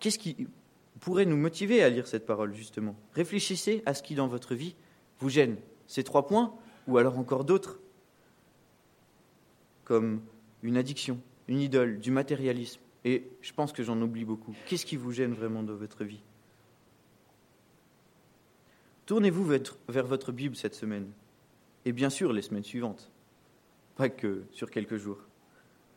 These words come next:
Et en la lisant, en prenant ce temps avec Dieu, il vous montrera ce qui est à changer dans vos vies, ce qui ne va pas, et ce qui vous empêche d'avancer avec lui, ce qui vous empêche de toujours le plus le connaître. J'aimerais vous laisser juste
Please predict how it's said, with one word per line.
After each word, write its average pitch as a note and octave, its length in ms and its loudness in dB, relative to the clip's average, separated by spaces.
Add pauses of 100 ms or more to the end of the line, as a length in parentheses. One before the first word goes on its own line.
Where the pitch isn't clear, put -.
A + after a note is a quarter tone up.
(460)
Et C3+ 80 4
en E3 100 6
la G3 100 8
lisant, C3+ 480 0
en C3 80 0
prenant F#3+ 320 4
ce G3 140 -2
temps D3+ 180 0
avec A#2 260 -2
Dieu, C#3 240 -4 (1000)
il C3+ 100 0
vous D3 140 2
montrera E3 420 4
ce D3+ 100 -6
qui B2 160 -4
est A#2+ 140 0
à A2+ 40 4
changer B2+ 300 -2
dans B2 140 2
vos A2+ 100 -2
vies, G#2+ 220 -10 (140)
ce - 120 -8
qui F#3+ 160 0
ne F#3 100 6
va A#2+ 160 6
pas, - 320 -2 (840)
et B2 60 0
ce C3 120 -6
qui C3+ 180 -2
vous B2+ 200 0
empêche D3 320 4
d'avancer C#3 420 4
avec A#2+ 260 2
lui, A#2 200 -6
ce - 160 -6
qui C3+ 120 -6
vous B2+ 200 -2
empêche D#3 420 -2
de A#2 120 -10
toujours E3+ 340 -2
le C#3 100 0
plus - 300 -4
le B2 80 2
connaître. - 500 -8 (2500)
J'aimerais D3 260 4
vous E3 120 0
laisser D3+ 260 -2
juste G#3 340 -6